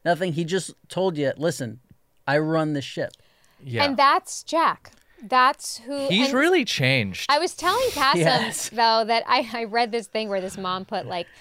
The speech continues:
Speaker 3: I'm, you have to think, instead of, "How do I fix my child to, like,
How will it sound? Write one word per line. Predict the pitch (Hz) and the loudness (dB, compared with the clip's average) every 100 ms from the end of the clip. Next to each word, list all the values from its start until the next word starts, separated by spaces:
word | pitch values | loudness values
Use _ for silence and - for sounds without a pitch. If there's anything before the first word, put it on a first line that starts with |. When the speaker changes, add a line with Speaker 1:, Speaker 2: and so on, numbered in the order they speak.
| - - - | -20 -20 -8
Speaker 3:
I'm, | 226 233 - | -6 -6 -10
you | 240 233 | -8 -6
have | 214 254 - | 2 2 2
to | 320 | -6
think, | - 262 226 220 - _ _ _ _ _ _ _ _ _ _ _ - | -2 -2 -2 -4 -10 _ _ _ _ _ _ _ _ _ _ _ -12
instead | 240 285 254 | -6 0 2
of, | 220 | 0
"How | - 277 | 0 2
do | 294 320 | 4 4
I | 285 | 2
fix | - 285 - - | 0 0 0 -8
my | 269 | -6
child | - 262 247 240 240 | -2 2 2 2 -2
to, | 254 | -4
like, | 233 196 | -2 -4